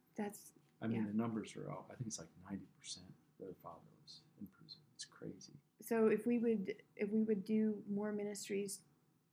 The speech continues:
Speaker 1: to mentor and to give young boys a father figure,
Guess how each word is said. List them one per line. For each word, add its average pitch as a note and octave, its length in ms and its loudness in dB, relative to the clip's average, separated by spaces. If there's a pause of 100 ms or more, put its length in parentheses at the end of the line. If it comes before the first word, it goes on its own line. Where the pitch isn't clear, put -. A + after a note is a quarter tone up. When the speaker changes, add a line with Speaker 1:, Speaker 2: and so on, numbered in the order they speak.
(640)
Speaker 1:
to - 140 0
mentor F#3+ 440 0
and F#3+ 180 -4
to G3+ 80 -6
give G3+ 360 0 (540)
young G3+ 320 2
boys F#3+ 640 -2 (520)
a F#3+ 140 -6
father G3+ 360 0
figure, - 400 -10